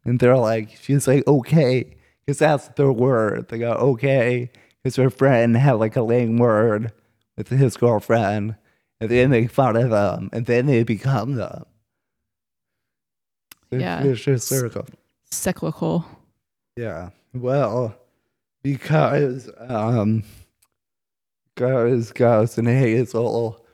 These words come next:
Speaker 1: wrote each other's eulogies, uh, Mitra thought it'd be fun if we wrote each other's.
Speaker 2: <laughs> Martin thought it would be fun. <laughs>
Speaker 1: Yeah, so whoever wants to go first.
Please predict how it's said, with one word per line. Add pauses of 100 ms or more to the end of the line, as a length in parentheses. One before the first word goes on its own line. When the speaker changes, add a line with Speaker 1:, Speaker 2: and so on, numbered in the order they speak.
(220)
Speaker 1:
wrote
each
other's
eulogies,
uh, (540)
Mitra
thought
it'd
be
fun
if
we
wrote
each
other's.
Speaker 2:
<laughs>
Martin
thought
it
would
be
fun. (140)
<laughs> (760)
Speaker 1:
Yeah,
so
whoever
wants
to
go
first.